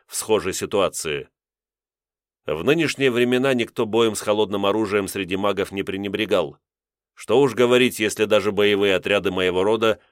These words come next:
учились владеть несколькими видами оружия, чтобы в ситуации, когда патроны закончились,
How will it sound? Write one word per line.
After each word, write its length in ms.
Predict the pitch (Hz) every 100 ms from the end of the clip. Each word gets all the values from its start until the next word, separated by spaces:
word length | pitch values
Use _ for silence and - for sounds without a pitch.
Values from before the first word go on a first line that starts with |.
| _
учились 500 | - 98 127 127 123
владеть 520 | 92 104 104 113 113 -
несколькими 640 | 110 110 - 92 101 101
видами 360 | 98 98 95
оружия, 560 | 95 107 110 90 76 - _ _ _
чтобы 320 | - - 110 110
в 60 |
ситуации, 580 | - 98 95 101 - 95
когда 280 | 98 92 92
патроны 460 | 104 95 98 92
закончились, 720 | 80 87 127 131 127 123 120